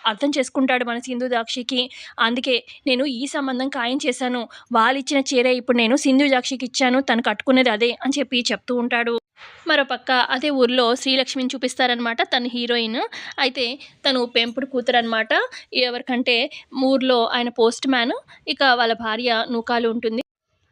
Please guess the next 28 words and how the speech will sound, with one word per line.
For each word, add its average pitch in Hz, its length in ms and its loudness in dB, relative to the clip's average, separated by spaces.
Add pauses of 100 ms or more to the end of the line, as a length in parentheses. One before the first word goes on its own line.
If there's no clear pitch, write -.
(100)
వాళ్ళకి 269 340 2
సొంతగా 262 460 0
ఒక 269 200 -2
కూతురు, 262 380 -4
కొడుకు 240 340 0
అనమాట. 226 340 0
అయితే 339 260 2
శ్రీలక్ష్మిని 277 600 0
పెంచుకుంటున్న 247 580 -2
విషయం 247 420 0 (240)
ఇంకా 302 420 2
శ్రీలక్ష్మికి 262 500 -2
అయితే 240 140 0
తెలీదనమాట, 226 720 -2
బయటికి 233 420 -2
ఇంకా 233 260 0
తెలీదు. 208 480 -4 (380)
అయితే 311 220 0
శ్రీలక్ష్మి 269 580 0
చాలా 302 320 -6
బాగా 247 240 -4
చదువుతుంది, 247 720 -4 (240)
ట్యూషన్స్ 302 400 4
కూడా 247 160 2
చెప్తుందనమాట. 233 760 0 (600)
ఊర్లో 277 260 2
అందరికీ 240 340 -2
సహాయం 240 360 0